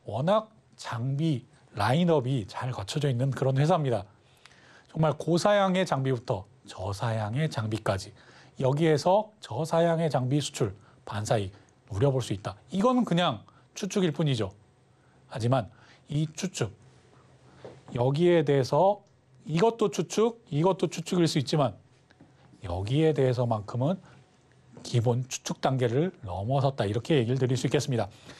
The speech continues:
그리고 그럼 기존의 피씨, 티씨 본더 장비, 기존에 잘 되던 거,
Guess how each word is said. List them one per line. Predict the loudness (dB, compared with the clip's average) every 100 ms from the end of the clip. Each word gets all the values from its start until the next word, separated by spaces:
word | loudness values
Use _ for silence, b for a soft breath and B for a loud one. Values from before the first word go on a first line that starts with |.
| B
그리고 | 0 4 4 4 0 _ _ -20 -20 -18 B B B B -2
그럼 | 2 2 -2 _ _ _ -10
기존의 | -2 2 4 4 2
피씨, | 0 -2 0 2 2 0 _ -4
티씨 | -2 2
본더 | 2 4 4
장비, | 2 2 0 -2
기존에 | 0 2 4 2 0
잘 | -6 -4 0
되던 | 0 0 0
거, | 0 -2